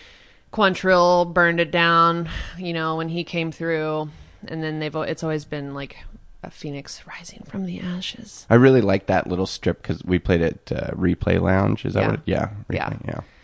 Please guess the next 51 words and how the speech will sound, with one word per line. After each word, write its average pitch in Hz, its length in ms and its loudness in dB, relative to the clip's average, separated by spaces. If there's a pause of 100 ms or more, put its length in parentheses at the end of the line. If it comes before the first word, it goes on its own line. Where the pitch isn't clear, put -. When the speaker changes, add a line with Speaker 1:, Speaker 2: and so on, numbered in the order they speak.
(140)
Speaker 1:
Yeah, - 300 -6
but 196 100 -2
it's 214 160 0
a 233 60 -2
giant, 190 460 -2
it's 185 140 -6
a 185 40 -6
giant 180 300 0
venue 180 260 -2
and 156 320 -4
movie 185 220 2
theater 139 420 -8 (100)
and, 170 400 4
Speaker 2:
Right. - 160 -14
Speaker 1:
uh, 147 300 2
like, 139 320 -6 (100)
V 151 140 -6
H 147 220 -6
S. 135 280 -8 (180)
It's 170 240 -4
there. 165 220 -2
My 165 160 -4
dad 151 280 0
wants 143 220 -10
to - 80 -18
be, 156 100 -6
like, 135 180 -8
the 143 100 -6
last, 123 600 -8 (180)
you 147 100 -10
know, 143 120 -8
video 104 380 -8
rental - 440 -10
spot - 440 -12
in - 180 -14
the - 100 -14
United - 340 -16
States, - 400 -16 (140)
Speaker 2:
<laughs> - 100 -6
Speaker 1:
stage, 113 480 -2 (420)
which 208 220 0
I'm 220 220 4
sure 226 320 4
that, 160 220 0
like, 165 200 0
most 175 300 4
people 170 320 0
that 160 180 0
own 160 260 0
a 151 40 -6
video 143 600 -4